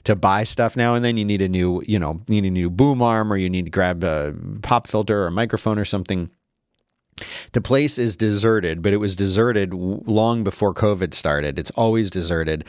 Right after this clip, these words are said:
I know they have an online business, but what they've done is they filed for Chapter eleven bankruptcy. And the thing about bankruptcy, and when a, when a business files bankruptcy,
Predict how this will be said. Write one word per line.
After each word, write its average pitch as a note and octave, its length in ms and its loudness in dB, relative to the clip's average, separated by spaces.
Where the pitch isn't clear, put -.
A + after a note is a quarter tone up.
I G#2+ 80 2
know B2 160 2
they G#2+ 80 2
have G#2 160 -2
an G2 80 -2
online F#2 400 0
business, E2+ 440 -4
but G2+ 280 0
what A#2 180 2
they've A2+ 220 -2
done C#3 400 2
is C3 120 4
they B2+ 100 4
filed D3 260 2
for A2+ 80 -2
Chapter A#2 320 0
eleven G2 440 0
bankruptcy. - 640 -4
And C#3 160 2
the C#3 40 2
thing G#3+ 220 -4
about B2 400 -2
bankruptcy, A#2+ 540 0
and G2 100 0
when G2+ 100 0
a, F#2+ 140 0
when G#2 200 0
a G2 60 0
business A2+ 400 0
files F#2+ 380 0
bankruptcy, D#2 840 -4